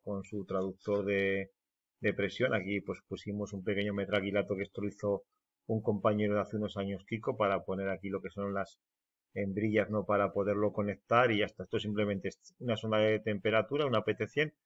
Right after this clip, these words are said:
con su traductor de presión. Lo que yo voy a querer hacer es lo siguiente. Yo aquí tengo un secador de mano. Tenemos aquí un secador,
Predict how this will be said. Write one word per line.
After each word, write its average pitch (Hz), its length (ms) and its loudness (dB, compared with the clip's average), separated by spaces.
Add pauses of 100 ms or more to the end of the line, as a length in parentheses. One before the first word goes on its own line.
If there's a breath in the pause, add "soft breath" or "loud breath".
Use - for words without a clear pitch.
(260)
con 117 140 2
su 113 140 0
traductor 107 400 2
de 104 100 2
presión. 95 340 -6 (560)
Lo 110 100 0
que 110 120 2
yo 131 140 4
voy 151 100 6
a 147 100 6
querer 135 260 2
hacer 143 300 2
es 147 160 4
lo 131 120 0
siguiente. 104 500 -4
Yo 107 80 2
aquí 113 160 -4
tengo 113 300 -2
un 113 100 -2
secador 101 680 -2 (440)
de 104 240 0
mano. 139 360 2 (100)
Tenemos 107 340 -4
aquí 107 320 -6 (160)
un 117 160 -4
secador, 101 720 -2